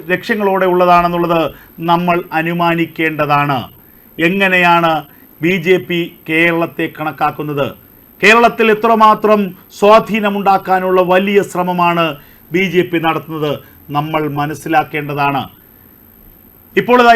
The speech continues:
ഏറ്റവും പ്രധാനപ്പെട്ട മറ്റൊരു വാർത്ത വരികയാണ്. വി മുരളീധരൻ അടക്കമുള്ള, കേന്ദ്രമന്ത്രി വി മുരളീധരൻ അടക്കമുള്ളവർ രാജ്യസഭയിൽ നിന്ന് ഇനി ലോക്സഭയിലേക്ക് മത്സരിക്കും. അവരുടെ കാലാവധി ഏപ്രിൽ മാസം അവസാനിക്കുകയാണ്.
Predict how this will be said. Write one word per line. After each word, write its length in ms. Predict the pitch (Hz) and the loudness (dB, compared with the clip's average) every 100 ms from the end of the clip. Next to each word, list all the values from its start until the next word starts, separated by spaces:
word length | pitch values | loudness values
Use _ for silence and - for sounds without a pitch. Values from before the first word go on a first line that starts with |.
| 240 | 4
ഏറ്റവും 280 | - 254 220 | 0 -2 0
പ്രധാനപ്പെട്ട 500 | 214 220 226 214 208 | 4 4 2 0 0
മറ്റൊരു 280 | 180 175 208 | 0 0 2
വാർത്ത 280 | 202 190 | 2 2
വരികയാണ്. 600 | 202 190 180 180 180 175 139 - _ - | 0 0 2 2 4 2 0 -10 _ -2
വി 180 | 202 247 | 0 2
മുരളീധരൻ 520 | 233 220 226 220 214 | 2 2 2 0 0
അടക്കമുള്ള, 360 | 208 202 202 | 0 0 -2
കേന്ദ്രമന്ത്രി 480 | 185 202 208 214 202 | 0 0 0 0 0
വി 180 | 190 214 | 0 0
മുരളീധരൻ 540 | 208 202 208 202 190 | 2 4 4 2 0
അടക്കമുള്ളവർ 720 | 190 185 190 190 190 208 208 - - _ _ _ _ - | -2 -2 -4 0 4 4 4 0 -10 _ _ _ _ -2
രാജ്യസഭയിൽ 720 | 147 180 175 208 208 180 185 185 | 2 2 2 0 0 0 0 0
നിന്ന് 180 | 185 180 | -4 -4
ഇനി 140 | 175 | -2
ലോക്സഭയിലേക്ക് 840 | 170 180 - 180 147 165 160 147 160 | -2 -4 -4 -6 -4 -2 -4 -6 -8
മത്സരിക്കും. 500 | 156 143 160 147 156 | -8 -6 -6 -6 -4
അവരുടെ 220 | 165 180 | -2 -2
കാലാവധി 720 | 185 180 190 190 190 190 165 - - - | 0 2 4 4 4 0 -2 -6 -14 0
ഏപ്രിൽ 420 | 185 208 - 202 | 2 2 0 -2
മാസം 400 | 180 185 180 180 | 0 0 -2 -2
അവസാനിക്കുകയാണ്. 920 | 180 180 185 180 180 160 160 156 143 | -2 2 0 0 -4 -2 2 4 2